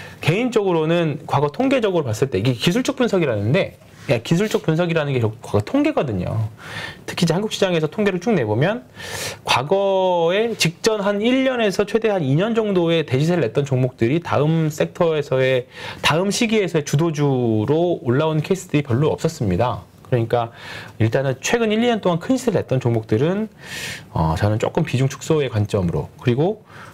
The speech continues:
어, 이제 올라가는 섹터들은 특히 이제 지금 재생에너지들은 이제 무겁게 한번 밀고 올라가고, 특히나 중공업 이런 뭐 제손주들은 이제 중후장대 기업들로 한번 관성을 쭉 받으면 그냥 쭉 밀고 올라가는 흐름들이거든요.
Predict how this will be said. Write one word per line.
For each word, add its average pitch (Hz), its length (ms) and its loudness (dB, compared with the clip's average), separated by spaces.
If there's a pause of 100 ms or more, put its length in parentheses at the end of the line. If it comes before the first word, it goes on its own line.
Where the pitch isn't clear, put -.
(120)
어, - 420 -4 (460)
이제 139 160 2
올라가는 156 400 2
섹터들은 139 800 -2 (160)
특히 - 260 -2
이제 165 100 2
지금 175 340 0
재생에너지들은 190 800 2
이제 139 180 0 (100)
무겁게 139 380 0
한번 202 200 2
밀고 143 220 2
올라가고, 107 400 0
특히나 147 420 0
중공업 190 420 2
이런 101 260 0
뭐 85 160 2
제손주들은 151 720 0 (400)
이제 - 100 0
중후장대 165 460 0
기업들로 131 360 0
한번 185 260 0
관성을 147 340 0
쭉 262 180 -2
받으면 127 440 0
그냥 110 160 -2
쭉 247 240 2
밀고 139 240 0
올라가는 139 380 2
흐름들이거든요. 143 640 0